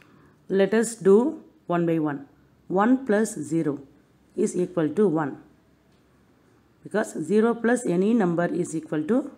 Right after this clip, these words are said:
the number itself. So one plus zero is equal to one. So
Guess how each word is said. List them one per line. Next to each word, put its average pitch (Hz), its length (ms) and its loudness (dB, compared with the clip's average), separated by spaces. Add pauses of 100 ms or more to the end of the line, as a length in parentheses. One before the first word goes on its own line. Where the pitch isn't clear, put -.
(160)
the 170 80 -4
number 156 320 0
itself. 156 440 -8 (220)
So 254 420 -2 (300)
one 202 240 0
plus 214 280 -2
zero 165 440 -4
is 165 260 -8
equal 165 320 -6
to 247 280 -2 (360)
one. 143 320 -6 (3250)
So 202 420 -4